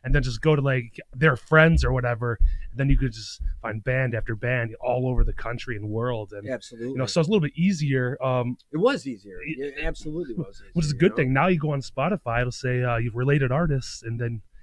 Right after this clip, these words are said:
Speaker 1: just f-, find whatever
Speaker 2: It's almost
Speaker 1: you want.
Speaker 2: information overload now. Like, I go on there and I'm just like, listen, I don't, I don't even know what the fuck I listen to.
Speaker 1: <laughs>
Speaker 2: I'd find myself listening to the stuff I listened to twenty-five years ago. This is what I know.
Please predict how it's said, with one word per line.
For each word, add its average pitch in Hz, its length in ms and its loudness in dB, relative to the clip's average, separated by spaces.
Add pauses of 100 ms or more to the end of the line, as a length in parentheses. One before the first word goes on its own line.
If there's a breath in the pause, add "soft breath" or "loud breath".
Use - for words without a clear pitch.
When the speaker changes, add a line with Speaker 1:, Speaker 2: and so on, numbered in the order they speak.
Speaker 1:
just 117 120 -18 (160)
f-, - 60 -14 (140)
find 117 200 -4
whatever 113 140 0
Speaker 2:
It's - 40 -2
almost 247 280 4
Speaker 1:
you 196 80 0
want. 220 80 -2
Speaker 2:
information 143 600 -4
overload 135 500 -4
now. 107 240 -18
Like, 113 220 -18
I 143 60 -8
go 120 240 -8
on 170 220 -4
there 117 180 -12
and 117 120 -16
I'm 131 80 -14
just - 240 -20
like, - 100 -20 (840)
listen, - 280 -20
I 139 60 -20
don't, 190 100 -20
I 170 40 -20 (100)
don't 208 60 -12
even 110 120 -16
know 92 60 -20
what 95 120 -20
the - 120 -20
fuck 113 180 -18
I 147 100 4
listen 151 260 2 (240)
to. - 60 6
Speaker 1:
<laughs> - 0 -
Speaker 2:
I'd 190 160 6
find 190 180 0
myself 170 400 -2
listening 180 360 -4
to 151 40 -8
the 151 80 -10
stuff 175 320 -6
I 180 40 -4
listened 175 340 -4
to 170 80 -4
twenty-five 175 560 -4
years 214 300 -4
ago. 180 200 -4
This 190 100 -14
is 190 120 -18
what 226 160 -6
I 226 80 -4
know. 233 360 -8